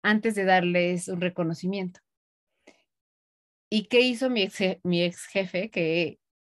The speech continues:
tiene meses, o sea, e-, esto no tiene quince días que me salí, ni un mes, tiene meses,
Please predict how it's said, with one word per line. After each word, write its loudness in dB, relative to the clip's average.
tiene -2
meses, -2
o -6
sea, 2
e-, -2
esto -4
no 0
tiene -2
quince -4
días 0
que -6
me -4
salí, -2
ni 0
un -2
mes, -6
tiene -2
meses, -4